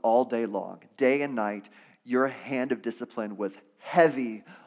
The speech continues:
on me. My strength evaporated like water in the summer heat."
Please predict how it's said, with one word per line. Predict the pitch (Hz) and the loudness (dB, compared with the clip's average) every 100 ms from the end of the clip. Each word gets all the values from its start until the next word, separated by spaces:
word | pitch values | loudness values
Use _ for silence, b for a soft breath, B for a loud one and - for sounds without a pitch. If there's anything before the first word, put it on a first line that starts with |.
| B | B
on | 127 113 120 | 0 0 -2
me. | 104 92 | -8 -8
My | 107 117 | 0 0
strength | 120 - - 147 147 147 | 0 -6 -4 0 0 -2
evaporated | 131 110 107 131 139 139 123 120 120 | -4 -2 4 6 6 2 2 0 2
like | 110 113 107 | 4 2 2
water | 107 104 107 | 0 0 -2
in | 95 104 | -4 -8
the | |
summer | 101 - 113 107 101 | -10 -4 -4 -4 -10
heat." | - - - - - | -14 -18 -18 -18 -20